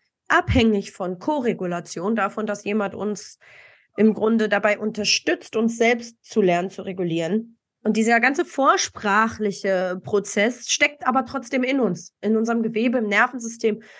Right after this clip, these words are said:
Ja, und das kann dann eben dazu führen, dass, dass dein Kind oder deine Familie, dein Partner, Partnerin sich auf ein, so und so bestimmte Weise verhält.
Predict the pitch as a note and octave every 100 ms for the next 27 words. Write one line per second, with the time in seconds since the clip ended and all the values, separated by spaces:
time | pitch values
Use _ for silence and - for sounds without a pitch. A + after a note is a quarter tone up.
0 | - - - B3 A3 G3+ - A#3+ A#3+ A#3+
1 | A#3 A#3+ A#3 A#3+ C#4+ E4+ A#3+ F#3 - _
2 | G3+ G3 G3+ F3+ - A3+ B3 E4+ D4 G3
3 | F#3+ F#3+ - G3 A3+ G#3 F3+ G3+ G#3+ A#3
4 | A#3 G#3 G3 F#3+ A3+ A#3 - - - _
5 | _ - G3+ G3 F#3 G3+ G3+ G#3 F#3+ A3
6 | A#3 A3+ F#3 _ _ _ _ E3 G#3 G#3
7 | A3+ A#3 G#3 G3 G3 G3 F3+ F#3 G#3 D4+